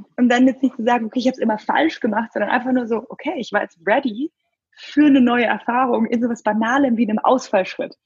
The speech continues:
Und dann das einfach dafür immer offen und durchlässig zu bleiben, dass es immer eine Reise ist. Und was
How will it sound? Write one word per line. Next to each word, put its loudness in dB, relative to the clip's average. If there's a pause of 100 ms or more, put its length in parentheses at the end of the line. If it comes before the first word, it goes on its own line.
(1080)
Und 2
dann 4 (100)
das -2
einfach -2
dafür -2
immer 2
offen -2
und 0
durchlässig -2
zu -8
bleiben, -6
dass -10
es -16
immer 6
eine 0
Reise 0
ist. -4 (600)
Und 4
was 0